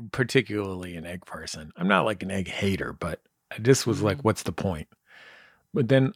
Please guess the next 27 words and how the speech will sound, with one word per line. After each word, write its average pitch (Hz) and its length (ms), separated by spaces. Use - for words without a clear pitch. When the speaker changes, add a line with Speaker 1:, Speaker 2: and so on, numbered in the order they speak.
Speaker 1:
I 135 80
bought 151 380
this - 260
machine 107 840
that 117 100
you 107 280
can 107 220
get 113 280
on 98 380
popular 101 560
retail 101 500
website 85 560
for, 95 160
like, 82 300
twelve 90 440
dollars 82 480
or 80 100
fourteen 92 520
dollars 73 420
or 82 60
something. 76 440
Uh, 98 240
that 107 320
is 104 420
an 110 260
egg 127 380
cooker. - 580